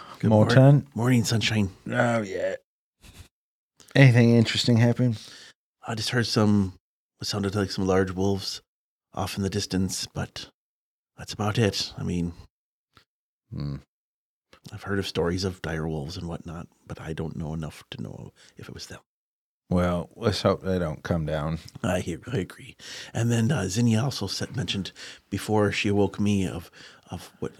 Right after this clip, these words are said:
Speaker 1: sounded, what looked like a large dire bat. So just large things in general. <laughs>
Speaker 2: Oh, this is great.
Speaker 1: <laughs> But that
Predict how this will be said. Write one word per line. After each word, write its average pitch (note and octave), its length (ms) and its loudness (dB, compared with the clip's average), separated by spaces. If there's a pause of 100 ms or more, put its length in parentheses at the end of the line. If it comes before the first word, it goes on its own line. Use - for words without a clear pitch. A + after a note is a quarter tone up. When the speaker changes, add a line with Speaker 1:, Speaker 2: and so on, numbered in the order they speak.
(140)
Speaker 1:
sounded, F#2+ 420 -6
what G#1 280 -6
looked G2 260 -6
like F#2 160 -6
a F2+ 60 -4
large F#2 640 -4
dire F2 500 0 (220)
bat. - 260 -12
So D2+ 220 -4
just G#2 260 -8
large G2 400 2
things G2 380 -2
in G2 100 0
general. F2+ 580 -2
<laughs> - 40 -18 (560)
Speaker 2:
Oh, A#2+ 220 10
this A2 240 6
is G#2 260 4
great. G#2+ 440 8
Speaker 1:
<laughs> - 40 -10
But F3 760 10
that - 20 2